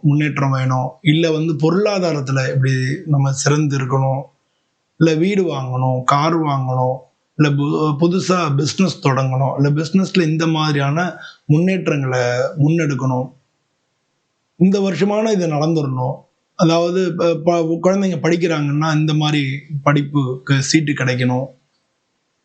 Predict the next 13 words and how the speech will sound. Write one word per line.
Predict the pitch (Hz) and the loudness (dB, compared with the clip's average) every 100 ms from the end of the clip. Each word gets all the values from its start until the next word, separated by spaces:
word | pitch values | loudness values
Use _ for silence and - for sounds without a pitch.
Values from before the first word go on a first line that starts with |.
| _ _ _ _ _ | _ _ _ _ _
இது | - 196 | 2 4
மாதிரி | 196 202 196 | 2 0 0
திருமணம் | 151 214 220 202 160 | 0 0 2 0 -2
நடக்கணும், | 135 123 135 135 147 | -2 -2 -2 0 2
குழந்தைங்களுக்கு | 160 170 156 135 | 2 2 0 -2
வந்து | 139 143 143 | 0 0 2
இந்த | 143 139 | 0 0
வ-, | 139 143 | 0 0
இந்த | 151 143 | 0 2
வருஷத்துலான | 143 131 139 139 143 | 0 0 0 2 0
திருமணத்தை | 139 139 139 131 131 | 0 0 0 0 0
நடத்தி | 127 123 131 | 0 0 0
வச்சிடணும், | 120 123 123 123 127 | 0 0 0 0 -2